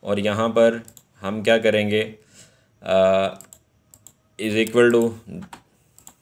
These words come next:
सेम वही अमाउंट नीचे लिख दी और इन दोनों को हमने प्लस कर लिया, ये देखें जी, और इसको भी आपने डबल अंडरलाइन कर लेना है।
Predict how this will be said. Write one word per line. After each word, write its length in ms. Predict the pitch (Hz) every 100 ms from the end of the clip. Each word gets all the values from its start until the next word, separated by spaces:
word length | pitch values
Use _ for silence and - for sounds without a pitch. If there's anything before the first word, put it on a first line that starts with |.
| _ _ _ -
सेम 280 | - 113 117
वही 160 | 117 120
अमाउंट 240 | 117 117
नीचे 220 | 110 107
लिख 120 | 117 107
दी 180 | 117 113 - _ _ -
और 120 | 104
इन 100 | 110
दोनों 240 | 110 110 113
को 100 | 113
हमने 320 | 107 107 113 - - _ _ - - _
प्लस 260 | 110 104 104
कर 140 | 98
लिया, 300 | 85 85 80 80 - _ _ _ - _ _ _ _ _ _ _ -
ये 100 | 95
देखें 260 | 95 92 87
जी, 140 | 87 - _ _ _ _ -
और 120 | 95
इसको 220 | 98 -
भी 100 | 104 104
आपने 300 | 101 107 107
डबल 300 | 101 98 101
अंडरलाइन 380 | 98 98 98 95
कर 120 | 87
लेना 200 | 82 80
है। 180 | 80